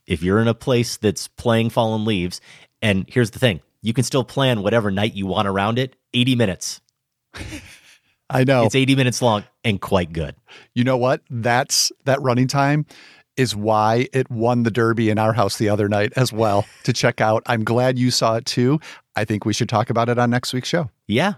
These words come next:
Speaker 1: we're gonna have that review roundup next week. Well, now I'm jumping ahead, but I think we should throw that one into the mix.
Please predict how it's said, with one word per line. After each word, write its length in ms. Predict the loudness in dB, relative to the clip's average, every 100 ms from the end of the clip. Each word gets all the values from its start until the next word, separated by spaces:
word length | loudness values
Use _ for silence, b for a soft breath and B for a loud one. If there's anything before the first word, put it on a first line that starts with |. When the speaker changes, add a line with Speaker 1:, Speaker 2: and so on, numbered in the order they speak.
| -2
Speaker 1:
we're 160 | 0
gonna 140 | 2 0
have 180 | 0
that 160 | 0 0
review 360 | 0 0 0 2
roundup 560 | 2 2 2 0 -2
next 240 | -8 -6 -4
week. 180 | -4
Well, 80 | -2
now 200 | 2 4
I'm 180 | 4 2
jumping 300 | -2 -2 -4
ahead, 240 | -2 -2 -4
but 140 | -6 B B -6
I 80 |
think 180 | -2 -2
we 100 | 0
should 320 | 0 0 0 0
throw 200 | 2 2
that 200 | 0 -2
one 280 | -4 -4 -4
into 220 | -6 -4
the 140 | -4
mix. 340 | 0 0 0